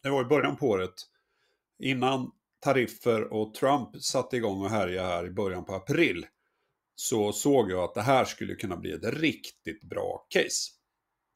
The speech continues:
Och då presenterar jag det i ett klipp, eh, som då beskriver mina tankar kring caset, där jag var väldigt bullish kring caset framåt.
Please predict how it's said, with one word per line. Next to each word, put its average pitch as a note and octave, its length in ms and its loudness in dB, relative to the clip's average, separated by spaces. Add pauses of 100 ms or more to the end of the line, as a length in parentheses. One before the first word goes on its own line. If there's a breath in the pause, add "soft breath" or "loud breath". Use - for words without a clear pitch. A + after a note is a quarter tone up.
(440)
Och A#2 380 4
då A#2 80 -2
presenterar D3 480 4
jag C#3+ 200 6
det A2 280 2
i G#2 60 -2
ett G#2 160 -4
klipp, G3 240 6 (1120)
eh, A2 420 -4
som A#2 600 2
då G2+ 280 0
beskriver A#2+ 540 4
mina F#2 320 -4
tankar B2 800 -2
kring E2 400 -6 (240)
caset, - 480 2 (420)
där G#2+ 80 -4
jag G2+ 80 -2
var G2 180 -2
väldigt F2+ 400 -4
bullish A2 720 2 (380)
kring A#2 420 0 (100)
caset - 480 -10
framåt. E3+ 400 0